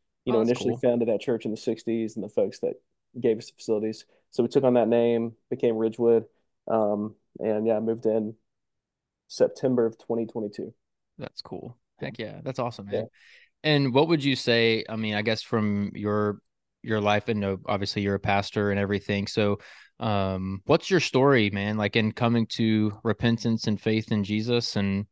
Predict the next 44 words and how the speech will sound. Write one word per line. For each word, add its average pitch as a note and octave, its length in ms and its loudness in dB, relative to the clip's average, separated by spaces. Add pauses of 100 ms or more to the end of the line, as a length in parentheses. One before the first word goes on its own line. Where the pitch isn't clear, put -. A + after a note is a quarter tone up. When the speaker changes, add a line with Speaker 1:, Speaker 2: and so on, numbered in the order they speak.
(420)
Speaker 1:
um, G2 500 -2
what B2 220 2
did A2+ 160 2
that A#2 280 4 (440)
look A#2 340 0
like, G#2+ 460 2
you A#2+ 80 0
know, G2+ 160 0
from G#2+ 180 0
the G#2 80 2
beginning C#3+ 400 4
into A2 400 0
how G#2+ 160 0
you G#2 160 0
became, G2+ 560 -2
you A2 80 -4
know, G2 280 -2
a, G2 240 -8
a G2+ 40 -4
lead, G2+ 380 -6 (140)
you A#2 100 -4
know, G2 160 -2 (120)
teaching A2 300 -4
pastor G2+ 460 -4
at - 180 -4
Ridgewood? - 400 -6
Speaker 2:
Yeah. A#2 140 -2 (380)
Yeah. C3 200 8 (880)
Yeah. D#3+ 140 12
So F#3 180 8
I - 20 8
grew G#3 240 10
up, D#3 160 8 (300)
um, B2 400 4 (420)
I D3 40 -4
grew D3+ 140 6
up C#3 60 6
in C#3+ 60 -6
the C#3+ 60 -4
church. C#3+ 340 -2
My, B2 240 4
my B2 160 -4
parents B2 460 -2
are A2 480 0